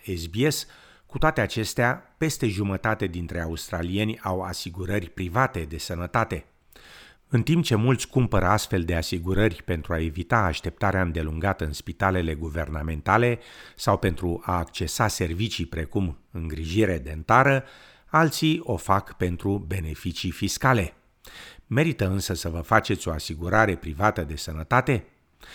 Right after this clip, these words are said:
Medicare acoperă costurile precum vizitele medicilor,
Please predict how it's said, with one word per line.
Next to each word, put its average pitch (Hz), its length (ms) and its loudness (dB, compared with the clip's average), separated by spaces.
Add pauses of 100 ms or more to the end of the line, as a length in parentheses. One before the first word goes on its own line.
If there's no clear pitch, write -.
(240)
Medicare 127 600 2
acoperă 113 760 2
costurile 87 720 0
precum 95 460 -4
vizitele 90 600 -2
medicilor, 95 760 0